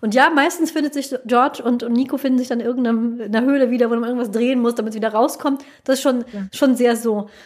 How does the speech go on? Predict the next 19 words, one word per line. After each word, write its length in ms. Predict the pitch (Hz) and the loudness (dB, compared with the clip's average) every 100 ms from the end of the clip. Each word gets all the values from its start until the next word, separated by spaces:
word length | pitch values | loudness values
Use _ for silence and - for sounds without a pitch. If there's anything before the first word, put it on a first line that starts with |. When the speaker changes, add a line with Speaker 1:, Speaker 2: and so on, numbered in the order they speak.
| _ | _
Speaker 1:
Und, 360 | 240 240 240 - | 0 0 0 -2
ähm, 320 | 226 220 233 233 | 0 0 -2 -4
<clears throat> 540 | - - 240 247 233 240 | -6 -6 -2 -2 -2 0
ein 160 | 233 320 | 0 2
Element 360 | 294 247 285 247 | 2 2 0 -2
der 60 | |
ersten 220 | 233 240 247 | -2 -2 0
beiden 160 | 233 | -2
Spielen 300 | - 247 294 | -4 -2 0
ist 160 | 285 - | 0 -4
auch, 100 | 220 | -6
dass 180 | 277 262 | -4 -2
man 120 | 233 | -4
ab 160 | 240 | -2
und 100 | 311 | -4
zu 80 | 294 | 0
mal 140 | 277 254 | 2 2
Nico 260 | 302 285 | 2 -2
spielt. 540 | 254 - 202 180 - | -4 -8 -8 -6 -8